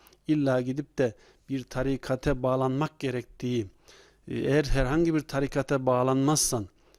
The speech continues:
e, şeytanın, e, oyuncağı olacağın şeklindeki yakıştırmalar doğru değildir. E, ayrıca böyle bir cümle ne Kur'an'da ne de, e, Resulullah Aleyhisselam'ın sünnetinde, hadislerinde hiçbir yerde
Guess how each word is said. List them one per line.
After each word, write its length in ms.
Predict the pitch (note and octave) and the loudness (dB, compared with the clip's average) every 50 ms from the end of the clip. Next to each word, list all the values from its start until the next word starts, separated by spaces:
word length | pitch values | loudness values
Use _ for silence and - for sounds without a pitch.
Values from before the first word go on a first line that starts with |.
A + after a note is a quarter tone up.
| _ - | _ -14
e, 140 | B2 A#2 A2+ | -10 -10 -8
şeytanın, 800 | A2 - - B2+ B2+ - - - C3 D3+ E3 F3 E3 D#3 - - _ - | -6 -2 -2 -2 0 0 2 2 2 2 2 2 0 0 -2 -4 _ -12
e, 320 | B2+ A#2 A#2 A#2 A2+ A#2 | -10 -8 -6 -6 -6 -4
oyuncağı 580 | A2+ B2 A#2+ B2+ C3 C3 B2 B2+ D3 D#3 D#3 C#3 | -2 0 0 2 2 2 2 2 2 4 4 2
olacağın 500 | C3 B2+ B2+ B2 A#2+ A#2 B2 A#2+ A#2+ A#2 | 2 0 0 0 0 0 0 -2 -2 -2
şeklindeki 760 | - - C3+ - - - B2+ B2 B2 A#2+ A#2+ A#2+ - B2 G#2+ - _ - - _ _ _ | -2 -4 -4 -4 -4 -4 -4 -2 -2 -2 -4 -4 -4 -6 -8 -8 _ -20 -20 _ _ _
yakıştırmalar 920 | - B2+ A#2+ - B2+ B2 - - B2+ A#2+ A#2+ A#2+ A#2 A#2+ A#2+ A#2+ A#2 A2+ | -12 -10 -8 -6 -6 -6 -4 -4 -2 0 0 2 2 2 2 0 0 2
doğru 340 | A#2+ B2 C3 C3 B2+ A#2+ A2 | 4 4 6 6 4 4 4
değildir. 440 | B2+ C3+ B2+ A#2 G#2+ A2 C#3+ D#3 - - - - - - _ _ - | 4 4 4 4 2 0 -4 -4 -6 -8 -20 -20 -20 -20 _ _ -12
E, 220 | - - - - | -10 -8 -6 -4
ayrıca 440 | D3 D3 D3+ D#3 D3 D3+ D3+ C#3+ C3 | 0 0 0 0 0 0 -2 -2 0
böyle 280 | C#3 D3+ E3 F3+ F3 D#3+ | 0 2 2 2 2 2
bir 200 | D3+ C#3 B2+ A#2 | 0 0 -2 -2
cümle 440 | A2+ A#2+ A#2 A2+ A2+ A#2+ B2+ E3 E3 - _ _ - - - _ _ - | -4 -2 -2 -2 0 0 0 0 -2 -6 _ _ -20 -20 -20 _ _ -8
ne 200 | B2+ B2+ D#3 E3 | -4 -2 -2 -2
Kur'an'da 640 | D#3+ - - C#3+ B2+ B2+ B2+ A#2+ A2+ G#2+ A#2 C#3+ D3+ | -2 -2 -4 -4 -2 -2 -2 -4 -4 -2 -2 -2 -2
ne 260 | D3 C#3+ C#3+ C#3+ C3+ | -2 -2 -2 -2 0
de, 160 | C#3+ C3+ A#2+ - _ - - - _ _ _ - | 0 0 0 -2 _ -20 -20 -20 _ _ _ -12
e, 160 | B2+ A#2 A#2+ | -10 -8 -6
Resulullah 360 | A#2+ B2+ B2 - C#3 D3 D3 | -4 -6 -6 -4 -2 0 0
Aleyhisselam'ın 600 | C#3 C#3 C#3 C3 - C3+ C3 C3+ C3+ C3 C3 B2 | 0 0 -2 -2 -2 0 0 0 0 0 0 -2
sünnetinde, 960 | A2+ - - - C3+ C3+ C3+ B2 A2+ - - A#2 A2+ A2+ A2+ A2 B2 D3 D3+ C3 - - - - | -4 -6 -8 -6 -4 -2 -2 -2 -4 -4 -4 -2 -2 -2 -2 -2 -4 -4 -6 -6 -10 -12 -12 -10
hadislerinde 760 | - A#2+ B2+ A#2+ A#2 - - B2 A#2 A2 A#2 A2+ A#2+ C3 C3 | -10 -10 -8 -6 -6 -6 -6 -6 -6 -4 -4 -4 -4 -4 -4
hiçbir 320 | D#3 - - - - C3 | -6 -8 -8 -2 0 2
yerde 300 | B2 A#2+ A#2+ C3+ D#3+ D#3+ | 2 2 2 0 -2 -2